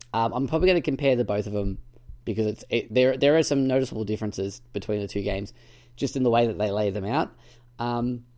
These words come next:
so yeah, the basic premise is you're sitting ar-, uh, around a table or over Skype, whatever, uh, and you're playing this R P G that your, your dungeon master is laying out for you. Um, and as that, as he starts laying things out, the, the, um,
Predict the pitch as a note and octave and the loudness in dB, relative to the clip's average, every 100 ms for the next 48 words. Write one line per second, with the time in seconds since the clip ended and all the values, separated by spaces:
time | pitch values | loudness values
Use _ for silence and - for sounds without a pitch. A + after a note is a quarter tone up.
0 | - - - - - - - - D#3+ C#3+ | -20 -20 -20 -20 -20 -20 -16 -2 2 4
1 | C3+ E3 D#3+ - D#3+ D#3 D3+ C#3+ C#3+ - | 4 4 2 -4 -2 0 0 0 0 2
2 | D3 C#3+ C#3 C3 B2 A#2+ B2+ - B2+ B2 | 2 2 -2 0 0 2 0 0 0 0
3 | A#2+ C#3 C#3+ D3 - G#2 G2+ G2 G#2+ G2+ | 0 0 2 2 2 0 0 -2 -2 -2
4 | G2 G#2 A#2 - - - - - B2 C#3 | -2 -4 -10 -20 -20 -20 -20 -4 0 -2
5 | - - B2 C3 C3+ - - - - A#2 | -2 -2 2 2 0 -8 -20 -10 0 2
6 | A2+ C3 B2 B2+ A#2+ A#2 G#2+ G2+ A2 C#3+ | 2 0 0 0 0 0 -2 0 -2 2
7 | D#3 D3+ A#2 - A#2 A2 A2 G#2+ A2 G#2 | 2 2 -2 -6 -2 0 0 -2 -2 -2
8 | G#2+ G2+ G2 F#2+ F#2+ F#2 F#2+ F#2 F#2+ F#2 | -2 -4 -4 -6 -6 -4 -2 -2 -4 -6
9 | - - F#2 D#2+ D2+ - G2+ G2 G2 - | -8 -6 -4 -4 -8 -4 -4 -4 -6 -14
10 | - - B2+ B2 B2+ - - B2+ C3 C3 | -14 -4 -2 2 2 0 -2 2 2 0
11 | G#2+ A2+ - A2 G#2 G#2+ G2+ D#3 E3 - | 0 0 0 -2 -2 -4 2 4 4 2
12 | - - - C3 A#2+ - A2+ G#2+ G#2+ G#2+ | -8 -20 -6 -4 -4 -2 0 2 0 -2
13 | - G#2 G2 F#2+ G2 | -4 -2 -2 -2 -8